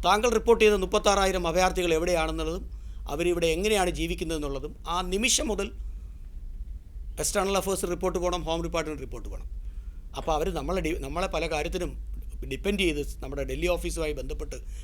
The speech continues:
രേഖകൾ കളക്ട് ചെയ്യുമെങ്കിലും നിങ്ങൾ ഞങ്ങൾക്ക് ഉണ്ടാക്കി വെച്ചത് വലിയൊരു തലവേദനയാണെന്നാണ് പറയുന്നത്. എന്നാൽ അതേസമയം ഇവരെ ഡീപ്പോർട്ട് ചെയ്യാനുള്ള ഒരു തീരുമാനം വന്നു. ഈ അഭയാർത്ഥികളിൽ ഒരു വിഭാഗത്തെ മാത്രം ഡീപ്പോർട്ട് ചെയ്യാനൊരു ശ്രമം നടന്നു.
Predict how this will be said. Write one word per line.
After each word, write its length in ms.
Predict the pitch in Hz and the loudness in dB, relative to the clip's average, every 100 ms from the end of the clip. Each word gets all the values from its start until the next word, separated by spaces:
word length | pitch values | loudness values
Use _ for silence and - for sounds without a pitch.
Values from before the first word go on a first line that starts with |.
| - 131 | -6 2
രേഖകൾ 420 | 147 175 190 180 | 4 4 4 2
കളക്ട് 300 | 147 143 - | 0 -4 -2
ചെയ്യുമെങ്കിലും 560 | 170 147 123 120 - - - - - 131 | 0 0 -2 -8 -10 -10 -12 -10 -10 -6
നിങ്ങൾ 320 | 143 165 180 | -2 0 0
ഞങ്ങൾക്ക് 360 | 151 147 170 160 | 0 -2 -2 -2
ഉണ്ടാക്കി 300 | 147 147 151 | -2 -2 -4
വെച്ചത് 220 | 147 135 | -4 -4
വലിയൊരു 320 | 127 131 139 | -4 -6 -6
തലവേദനയാണെന്നാണ് 840 | 139 113 139 160 165 160 139 127 117 | -4 -4 0 0 2 -2 -4 -6 -8
പറയുന്നത്. 280 | 92 - - - - - - - - - - | -8 -10 -10 -10 -10 -10 -10 -10 -8 -6 -2
എന്നാൽ 160 | 180 202 | 4 6
അതേസമയം 760 | 185 247 247 214 190 226 - - - - 151 | 8 6 6 4 2 -2 -8 -8 -10 -6 0
ഇവരെ 220 | 190 202 | 4 6
ഡീപ്പോർട്ട് 420 | 185 208 226 220 | 4 6 6 8
ചെയ്യാനുള്ള 300 | 214 196 190 | 6 6 4
ഒരു 160 | 180 170 | 2 2
തീരുമാനം 440 | 160 170 165 135 | 0 2 2 0
വന്നു. 180 | - - - - - - - - | -4 -8 -8 -8 -8 -6 -6 -6
ഈ 260 | 147 165 170 | -4 -4 -4
അഭയാർത്ഥികളിൽ 640 | 127 139 175 170 190 190 175 | -6 2 2 4 2 2 2
ഒരു 140 | 165 | 0
വിഭാഗത്തെ 400 | 180 175 170 175 | 2 2 2 0
മാത്രം 300 | 156 151 156 | -2 -2 -2
ഡീപ്പോർട്ട് 340 | 147 143 156 156 | -4 -2 -2 0
ചെയ്യാനൊരു 240 | 143 135 | -2 -4
ശ്രമം 280 | - 120 120 | -8 -8 -10
നടന്നു. 220 | 104 | -10